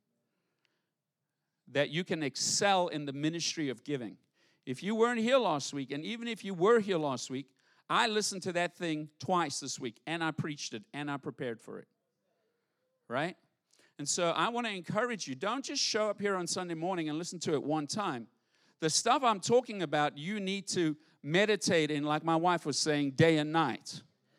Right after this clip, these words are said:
and observing to do all that is written therein. You need to hear the word and hear the word and hear the words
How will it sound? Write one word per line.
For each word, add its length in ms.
and 140
observing 580
to 140
do 240
all 120
that 140
is 160
written 200
therein. 260
You 300
need 380
to 120
hear 300
the 100
word 320
and 140
hear 260
the 80
word 320
and 100
hear 320
the 120
words 420